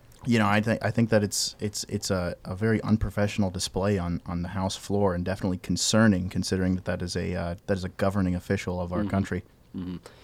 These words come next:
Speaker 2: Now, I'm not gonna sit here and say that, um, these three representatives being removed from their committees is completely separated from politics, but it, they're, they're at least related. Like we talked about, Schiff and Swalwell are just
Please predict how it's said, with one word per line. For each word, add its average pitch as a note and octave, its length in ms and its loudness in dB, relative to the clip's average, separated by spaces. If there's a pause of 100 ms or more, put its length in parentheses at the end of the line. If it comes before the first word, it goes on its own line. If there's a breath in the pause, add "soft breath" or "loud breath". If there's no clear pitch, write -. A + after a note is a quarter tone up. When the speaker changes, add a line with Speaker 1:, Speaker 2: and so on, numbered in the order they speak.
(240 soft breath)
Speaker 2:
Now, D3 200 6
I'm G3+ 60 6
not G3+ 140 8
gonna C#3 140 8
sit C3+ 180 6
here B2+ 120 4
and G#2 100 2
say G#2+ 240 4
that, F#2 300 -2 (360 soft breath)
um, G2+ 440 0
these A#2 260 0
three B2 180 4
representatives G#2+ 600 2
being A2 160 2
removed G#2+ 280 0
from A2 140 -2
their G2+ 140 0
committees G#2 360 2
is A#2 120 0
completely C#3+ 520 6 (280 soft breath)
separated G#2 520 4
from G#2+ 140 0
politics, G#2+ 420 0
but C#3+ 180 8
it, D3 100 6
they're, F#3 140 8
they're E3 220 8
at F3+ 80 10
least A#3 220 6
related. A#2 480 6
Like A#2+ 180 6
we B2 60 2
talked C3 260 2
about, G#2 220 2
Schiff - 180 2
and A#2+ 100 2
Swalwell A2 440 4
are F#2 60 -4
just G#2 260 -2